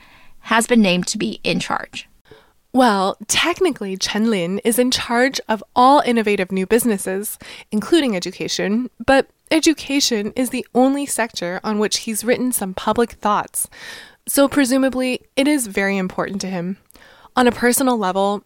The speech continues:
Speaker 2: he said that both his mother and uncle were teachers, and his own fate was changed by education. So there is a lot of intrinsic motivation there.
Speaker 1: We've done an episode already on the Chinese K twelve tutoring sector.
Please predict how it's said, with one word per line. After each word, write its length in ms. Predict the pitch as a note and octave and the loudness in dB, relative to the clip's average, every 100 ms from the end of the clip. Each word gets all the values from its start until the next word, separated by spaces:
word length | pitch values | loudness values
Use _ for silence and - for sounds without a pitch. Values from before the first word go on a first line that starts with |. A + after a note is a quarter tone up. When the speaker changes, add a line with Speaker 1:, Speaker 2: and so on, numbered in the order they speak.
| - | -10
Speaker 2:
he 280 | - D4+ D4+ | -4 -2 0
said 360 | - G3+ G#3+ | 0 0 0
that 240 | F#3+ F#3 - | 0 -2 0
both 260 | C4+ D#4 E4 | 2 4 2
his 260 | - G#3+ G3 | -2 -2 0
mother 380 | G#3 B3 D4 - | 0 2 2 2
and 240 | G#3 A3 - | 0 0 0
uncle 340 | G#3 G3+ F#3 F3+ | -2 -2 -4 -6
were 120 | F#3+ | -6
teachers, 600 | - D4+ - F#3 - - - - - - - | -4 -4 -4 -6 -8 -12 -16 -18 -18 -10 0
and 220 | C4 B3 | 2 2
his 180 | B3 A#3+ - | -2 -4 2
own 220 | D4+ E4 | 2 2
fate 560 | - D4+ C#4+ G3 - - | -4 -4 -2 -2 -6 -6
was 200 | A3 - | -6 -6
changed 640 | - - D4 G#3+ F#3 - | -8 -4 -2 -2 -2 -6
by 180 | - F#3+ | -6 -6
education. 840 | F#3 F#3+ F3+ - D#4 - - A3 A3 _ - - - - | -4 -6 -6 -4 -2 -2 -2 -4 -8 _ -20 -20 -20 -8
So 360 | - C#4+ C4+ - | 2 2 2 0
there 180 | C#4+ E4 | 4 6
is 140 | F#4+ | 6
a 60 | G#4 | 4
lot 340 | D#4+ A#3 G#3 | 2 2 0
of 140 | C4 A#3+ | 0 -2
intrinsic 580 | G#3 - B3 A#3 G3+ G#3 | -4 -2 0 0 -2 -4
motivation 640 | F#3 F3+ G3+ B3+ A3+ E3+ | -2 -2 -2 -2 -2 -4
there. 300 | E3+ F3 - _ - | -8 -12 -14 _ 0
Speaker 1:
We've 160 | D4 C#4+ | 0 2
done 160 | F4 A#4 | 0 0
an 100 | G4+ | -2
episode 380 | A3 A#3 G3 F#3+ | -2 -2 0 2
already 400 | F3 F#3+ E3 - | 2 0 -2 -4
on 120 | G3 | -4
the 60 | |
Chinese 480 | A3+ - G3+ G3 F#3 | -4 0 2 2 -2
K 280 | - - A3 | -6 -2 -2
twelve 360 | - F#3+ - - | -2 0 0 -2
tutoring 460 | - C4 F#3+ G3+ | -4 -2 -2 -4
sector. 500 | - - - - G3+ | -6 -8 -10 -10 -12